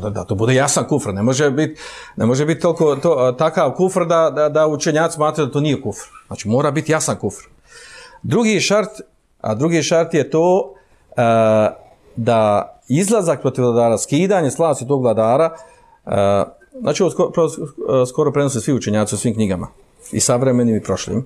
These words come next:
Znači, prvi šart da učini djelo kufra, da je kafir taj koji je namjesnik, jer nije dozvoljeno da muslimanima bude namjesnik kafir. A drugi je šart, znači, da njegovo skidanje s vlasti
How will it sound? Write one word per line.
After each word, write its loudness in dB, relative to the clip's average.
Znači, -2
prvi 0
šart 0
da 0
učini 0
djelo 0
kufra, -2
da -2
je -2
kafir 0
taj 0
koji -2
je 0
namjesnik, -2
jer 0
nije 2
dozvoljeno 0
da 2
muslimanima 0
bude 0
namjesnik -2
kafir. -4
A -2
drugi 0
je 2
šart, 0
znači, -2
da -2
njegovo 2
skidanje 0
s -6
vlasti 0